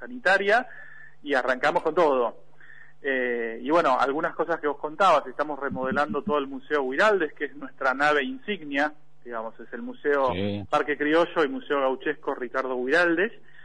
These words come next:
Speaker 1: Está en plena remodelación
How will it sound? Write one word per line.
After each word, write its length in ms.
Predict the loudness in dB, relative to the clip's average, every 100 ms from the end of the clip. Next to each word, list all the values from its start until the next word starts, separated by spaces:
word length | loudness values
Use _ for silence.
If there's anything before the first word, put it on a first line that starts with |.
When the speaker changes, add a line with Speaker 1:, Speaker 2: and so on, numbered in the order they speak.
| -16 -12 -10
Speaker 1:
Está 300 | -10 -2 0
en 160 | 0 0
plena 360 | 0 2 2
remodelación 1000 | 2 0 0 0 0 -4 -4 0 0 -2